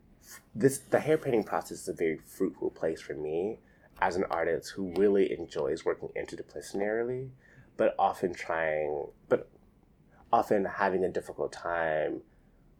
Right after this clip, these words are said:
bringing those things together. 'Cause it's like, all right, how do I actually show,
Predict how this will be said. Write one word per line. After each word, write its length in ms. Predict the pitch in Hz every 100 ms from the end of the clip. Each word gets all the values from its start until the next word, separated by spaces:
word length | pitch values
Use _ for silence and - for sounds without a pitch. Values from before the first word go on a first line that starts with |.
| _ _
bringing 360 | - 90 98 104
those 240 | 78 67 -
things 220 | - -
together. 560 | - - - - - -
'Cause 120 | -
it's 120 | -
like, 180 | 107 - -
all 100 | 123
right, 420 | - - - -
how 180 | - 120
do 120 | 131
I 60 | 120
actually 400 | - 110 - 95
show, 520 | - 107 104 98 90